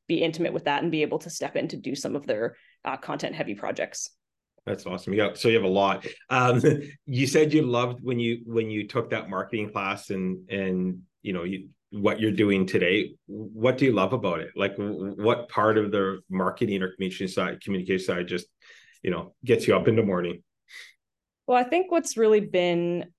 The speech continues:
Speaker 1: uh, a through line for me through my, everything I've ever loved is working with people,
Speaker 2: Hmm.
Speaker 1: helping people, uh,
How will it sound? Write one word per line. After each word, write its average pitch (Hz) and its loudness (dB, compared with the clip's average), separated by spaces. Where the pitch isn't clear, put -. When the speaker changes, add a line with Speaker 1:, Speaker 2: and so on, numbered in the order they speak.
Speaker 1:
uh, 151 -2
a - -4
through 180 0
line 190 4
for 202 0
me 196 2
through 196 -4
my, 160 -2
everything 185 -2
I've 160 -2
ever 180 2
loved 214 2
is 170 -2
working 208 0
with 202 2
people, 196 0
Speaker 2:
Hmm. 196 -6
Speaker 1:
helping 190 2
people, 170 -2
uh, 160 -2